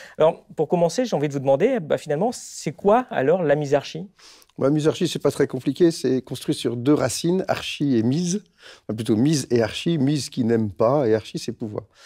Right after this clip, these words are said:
Speaker 2: Donc, qui n'aime pas le pouvoir, qui déteste le pouvoir, comme, euh, misogyne, qui n'aime pas, euh, les femmes, et cetera. Donc, euh,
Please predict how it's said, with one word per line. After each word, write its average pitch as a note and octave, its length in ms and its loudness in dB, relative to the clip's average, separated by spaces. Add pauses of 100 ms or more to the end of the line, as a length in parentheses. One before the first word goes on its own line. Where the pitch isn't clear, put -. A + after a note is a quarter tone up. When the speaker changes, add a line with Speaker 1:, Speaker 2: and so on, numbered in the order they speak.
(280)
Speaker 2:
Donc, A2 180 -2
qui A#2+ 140 -4
n'aime A#2+ 200 2
pas C3 120 2
le A2+ 80 -2
pouvoir, G#2 520 0
qui - 140 -12
déteste G#2 320 -2
le - 80 -6
pouvoir, G2 380 -2
comme, F#2+ 240 -2
euh, F#2+ 100 0
misogyne, A2 880 -2
qui - 180 -6
n'aime F#2+ 280 -2
pas, A2 560 -2
euh, G2 100 -8 (720)
les - 40 -8
femmes, A#2 220 -4
et G#2+ 80 -6
cetera. - 300 -14 (420)
Donc, D3 380 2
euh, A#2+ 1000 6